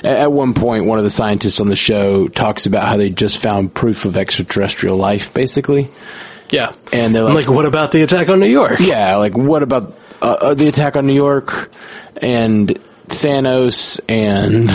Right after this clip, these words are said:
Speaker 1: <laughs> like." the armies that are attacking Wakanda, like, all that, I guess that could have been in Wakanda, so it could have been secret, but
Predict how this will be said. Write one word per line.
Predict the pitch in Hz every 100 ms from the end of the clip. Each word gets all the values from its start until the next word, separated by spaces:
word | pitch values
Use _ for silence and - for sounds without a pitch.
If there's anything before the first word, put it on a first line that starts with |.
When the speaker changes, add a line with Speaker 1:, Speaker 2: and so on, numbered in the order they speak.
| 104
Speaker 1:
<laughs> |
like." | 135 135 - - - - - - - - - -
the | - 110 120
armies | - 123 120 120 120 110
that | 113
are |
attacking | 113 104 117 117
Wakanda, | 113 101 117 117 113 113 110
like, | 107 107
all | 135
that, | 120 98 110
I | 104
guess | 104 -
that | 98 87 -
could | - 98
have |
been | 95 95
in |
Wakanda, | 98 - - - -
so | -
it |
could | -
have | 101
been | -
secret, | - 151 - -
but | - 214